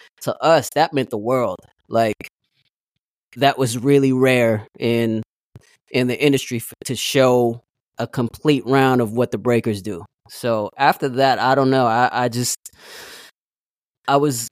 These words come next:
kind of like, "So what's next? Um, how do you top this?" And around that time, I was kind of transitioning into, uh, music production.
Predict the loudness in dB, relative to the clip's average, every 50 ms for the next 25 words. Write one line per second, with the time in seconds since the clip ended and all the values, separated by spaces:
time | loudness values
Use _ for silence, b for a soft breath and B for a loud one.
0 | -14 -6 -2 2 2 2 4 2 0 0 0 -2 0 2 2 4 2 0 -2 -6
1 | -16 -20 -20 _ _ _ _ _ -16 -14 -10 -4 -2 0 2 2 2 0 0 0
2 | 2 2 4 2 2 0 -4 -10 -12 -12 -16 -20 _ _ _ _ _ _ _ _
3 | -4 0 2 2 4 2 2 0 -2 -4 -8 _ _ _ _ _ _ _ -20 _
4 | _ _ _ _ _ _ _ -12 -4 -4 -2 -2 -2 -4 -4 0 2 0 0 0
5 | _ -8 -8 -8 -8 -12 -14 -14 _ _ _ _ _ _ _ _ -4 -2 0 2
6 | 2 2 2 0 0 -4 _ _ _ _ _ -2 0 2 2 4 4 4 4 2
7 | 2 0 2 2 4 4 4 4 2 2 0 -2 0 0 2 2 0 0 0 0
8 | 2 2 2 2 0 0 0 2 2 2 2 0 0 0 -2 -2 -2 -2 -2 -2
9 | 0 0 0 -2 -4 -8 _ -18 b b b b b b _ _ _ _ 2 2
10 | 4 4 4 4 4 4 2 -2 -4 -4 -6 -4 -2 -4 -4 -4 -10 -12 -14